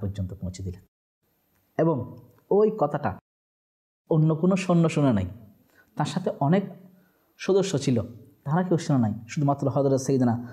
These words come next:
সুলাইমান আলা নবিয়িনা ওয়া আলাইহি সালাতু ওয়াসসালাম তিনি শুনেছিলেন। হ্যাঁ স্নেহ ভাইয়েরা, এবং তখন তিনি মুচকি হাসলেন।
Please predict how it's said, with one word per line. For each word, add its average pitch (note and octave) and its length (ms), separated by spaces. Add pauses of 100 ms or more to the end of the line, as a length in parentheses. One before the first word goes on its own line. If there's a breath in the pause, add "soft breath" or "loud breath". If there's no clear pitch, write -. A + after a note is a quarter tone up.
(140 loud breath)
সুলাইমান C#3+ 500
আলা B2+ 180
নবিয়িনা B2 400
ওয়া G#2+ 160
আলাইহি B2+ 260
সালাতু A#2 420
ওয়াসসালাম G#2 300 (100)
তিনি G2 180
শুনেছিলেন। F#2 500 (240)
হ্যাঁ F#2 140
স্নেহ F#2 220
ভাইয়েরা, - 280 (360 soft breath)
এবং A#2 340 (120)
তখন C3 240
তিনি A2 180
মুচকি G2 300
হাসলেন। F#2 380